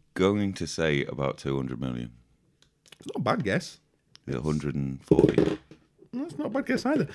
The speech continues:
Speaker 2: Uh, it's hundred and sixty-five million dollars.
Speaker 1: Oh.
Speaker 2: And it grossed worldwide.
Speaker 1: Um, well, it's covid time, so I'm guessing, well, and it's still out, so it's still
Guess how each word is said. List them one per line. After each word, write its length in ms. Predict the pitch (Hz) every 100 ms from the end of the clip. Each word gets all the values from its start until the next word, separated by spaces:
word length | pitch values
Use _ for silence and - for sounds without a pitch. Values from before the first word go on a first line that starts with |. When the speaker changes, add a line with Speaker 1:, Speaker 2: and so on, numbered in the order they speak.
| - - - - - - _ -
Speaker 2:
Uh, 160 | 143
it's 100 | 147
hundred 260 | - 226 226
and 100 | 185
sixty-five 720 | - - - 175 - 277 233
million 760 | 127 117 101 98 98 76 65 58 55 55 -
dollars. 380 | - 98 101 - _ _ _ _ _ _ _ - -
Speaker 1:
Oh. 60 | 117
Speaker 2:
And 140 | 107
it 100 | 98
grossed 360 | - 170 175 -
worldwide. 760 | 156 160 147 143 156 208 202 - _ _ _ _ _ _ _ - - -
Speaker 1:
Um, 600 | 67 69 67 67 67 65 - - - - - - - _
well, 140 | - 95
it's 80 |
covid 380 | - 110 110 90
time, 380 | 71 73 69 65
so 200 | - 76
I'm 140 | 76 73
guessing, 640 | 85 90 76 65 64 64 _ -
well, 200 | 78 69
and 140 | 80
it's 160 | 60 -
still 260 | - 85
out, 280 | 76 67 53 _ -
so 440 | - 69 67 65 -
it's 180 | 64 -
still 320 | - 73 65